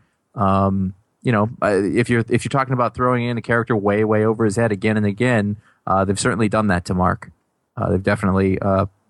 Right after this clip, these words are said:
sort of keep, uh, upping the stakes. Another main character died. Um, it's definitely a change. There's, there's a, a thing going on. So, uh, it was interesting. I don't, I couldn't tell you if I really, like, it was well done and everything. I don't know if it's exactly my favorite thing now.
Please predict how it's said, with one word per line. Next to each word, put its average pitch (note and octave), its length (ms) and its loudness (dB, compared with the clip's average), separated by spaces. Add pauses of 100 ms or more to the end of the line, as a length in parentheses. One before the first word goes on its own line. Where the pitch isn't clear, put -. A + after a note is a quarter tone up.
(160)
sort G#2 240 -2
of - 80 -16
keep, G2+ 200 -2 (120)
uh, G2+ 40 -6
upping G2 520 0
the G2 80 0
stakes. F#2+ 360 -2
Another A2+ 260 0
main A2+ 240 2
character G#2+ 320 0
died. G2 480 0 (500)
Um, G2 400 0 (300)
it's - 120 -2
definitely A2 420 0
a G#2 40 0
change. F2 480 -6
There's, F#2+ 220 -2
there's G2 200 -2
a, F#2 80 -2 (240)
a G#2 80 0
thing F#2 260 -2
going F#2 280 -4
on. G2+ 240 -4 (560)
So, F3+ 440 0
uh, C#3+ 280 2
it D#3+ 100 0
was D3+ 160 0
interesting. B2 600 -2
I D3 120 2
don't, F3+ 120 2
I E3+ 80 2
couldn't G#3 160 -4
tell A#3+ 120 0
you C#4+ 40 0
if C4 100 -4
I G#3+ 40 4
really, F3+ 720 0
like, E3+ 140 -2
it G#3+ 40 2
was G3+ 100 2
well F3 180 2
done D#3+ 160 0
and C3 60 2
everything. A2 220 0
I A#2+ 80 2
don't C#3 140 0
know C#3+ 100 2
if C#3 100 -2
it's C#3 160 -4
exactly C3+ 380 0
my C3 140 2
favorite B2+ 320 0
thing C#3+ 300 0 (340)
now. E3 280 2